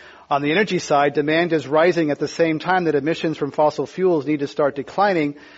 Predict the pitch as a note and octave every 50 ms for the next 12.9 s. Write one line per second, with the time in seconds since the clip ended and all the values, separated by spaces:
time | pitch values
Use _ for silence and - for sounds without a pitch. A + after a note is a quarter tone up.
0 | - - _ - C#3+ D3 D3+ D3 D3 - C#3+ B2+ - - - D#3+ D#3 E3 E3 E3+
1 | D3 C#3+ C#3+ C#3+ C#3 C#3 C#3 B2+ - B2+ B2+ B2 B2 - - - - C3 C3 -
2 | - C3 A#2 A#2 A#2 A2+ A2 - - - - - - - C3+ A#2+ G#2+ F2+ - _
3 | _ _ _ _ _ _ - - _ - - - - - - - - F#3+ G#3+ G3+
4 | - G3+ F3+ E3+ E3 - - D#3+ D#3 D#3 D#3 C3 D3 C3 B2+ D3+ D3 D3 D3 C3
5 | C#3+ B2 C#3 C3+ C3+ - C#3+ A#2 - - C#3+ C3+ C3+ C3 C3 C3+ - - F#3+ B3
6 | C#4 A#3+ D#3 B2+ B2+ A#2+ A#2 B2+ E3 - _ _ - - - - - _ - -
7 | C#3 C#3 C#3 C#3 C#3 - E3 E3 D#3+ C#3 - - - - - _ _ _ _ -
8 | D3 C3+ - - - - - _ _ _ _ _ - D3+ D3+ - E3+ D3+ D3+ D3+
9 | D3 C3+ C#3+ B2 - - F#3+ - - - - F3+ E3+ D3+ E3 D#3+ D#3+ D#3+ D#3 C#3+
10 | D3 B2+ B2+ C3+ C3+ C3+ C3+ C3 - - B2+ A#2+ C3 C#3+ C#3 - - C3+ - D3
11 | C3 B2 C3 C3 B2 - - D3 C3 B2 - A#2+ B2+ C3+ C3+ C#3 C#3 - C#3+ C3+
12 | B2+ B2 B2 B2 B2+ B2+ A#2 - - - - E3 D#3+ C#3+ A#2 G#2+ G#2